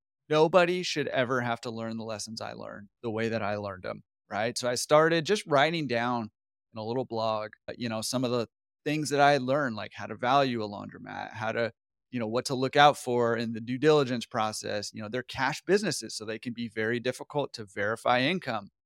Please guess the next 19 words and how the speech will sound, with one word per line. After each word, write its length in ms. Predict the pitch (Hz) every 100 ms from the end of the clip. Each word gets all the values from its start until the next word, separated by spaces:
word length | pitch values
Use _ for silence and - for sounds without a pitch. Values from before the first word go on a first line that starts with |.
| _ _ _ -
and 100 | 123
expenses 720 | - - 190 - 110 107 101
and 120 | 113
all 120 | 113
that 180 | 131 151
stuff, 320 | - 107 101
right? 300 | 101 107 135
And 160 | 120 117
to 100 | 117
know 580 | 107 113 120 123 120 120 _ _ _
the 60 | 135
trajectory 640 | - 131 120 170 - 135 123
that 140 | 113
this 160 | 113 101
laundromat 540 | 107 104 104 101 104
is 140 | 104 107
on. 240 | 104 104
And 120 | 101
so 320 | - 120 117